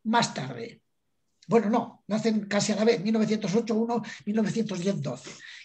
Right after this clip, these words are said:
Y surgen con motivo de la boda de Alfonso, de Alfonso trece, que es en mil novecientos seis. Y se dan cuenta que a todas las personas que quieren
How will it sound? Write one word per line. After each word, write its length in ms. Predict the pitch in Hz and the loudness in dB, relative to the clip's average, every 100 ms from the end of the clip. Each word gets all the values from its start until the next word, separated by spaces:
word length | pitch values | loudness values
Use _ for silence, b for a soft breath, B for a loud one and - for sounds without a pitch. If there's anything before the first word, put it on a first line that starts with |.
| B | B
Y 80 | |
surgen 500 | 220 311 302 320 320 - B B | 2 4 4 2 -2 -4 B B
con 200 | 214 214 | 0 2
motivo 560 | 208 220 302 311 311 311 | 2 2 4 2 2 -2
de 140 | 196 208 | -2 -2
la 140 | 202 | 0
boda 320 | 208 277 269 | 0 0 -2
de 160 | 247 196 | -4 -6
Alfonso, 840 | 170 156 208 233 220 233 226 - _ _ _ _ _ _ _ _ _ _ - B B B | -6 -6 -2 -2 0 0 0 -6 _ _ _ _ _ _ _ _ _ _ -20 B B B
de 80 | 202 | -2
Alfonso 640 | 170 233 - 214 - - | 2 0 2 -2 -4 -4
trece, 460 | - 302 - 151 135 B B | 2 4 2 -2 -8 B B
que 160 | - 233 | 4 4
es 120 | 233 | 4
en 100 | 220 | 2
mil 100 | 233 | 0
novecientos 480 | 220 175 196 180 147 | 0 0 -2 -4 -6
seis. 340 | 139 - - - B B | -6 -8 -10 -12 B B
Y 320 | 220 220 220 - | 2 2 2 -4
se 160 | - | -2
dan 160 | 185 190 | -2 0
cuenta 400 | 240 254 277 269 | 0 0 0 -2
que 80 | 170 | -4
a 100 | 151 | 2
todas 220 | 233 233 | 4 4
las 140 | 226 | 2
personas 420 | 226 220 240 214 | -2 -4 -4 -4
que 180 | - 180 | -6 -6
quieren 560 | - 247 214 139 - | 2 4 4 0 -10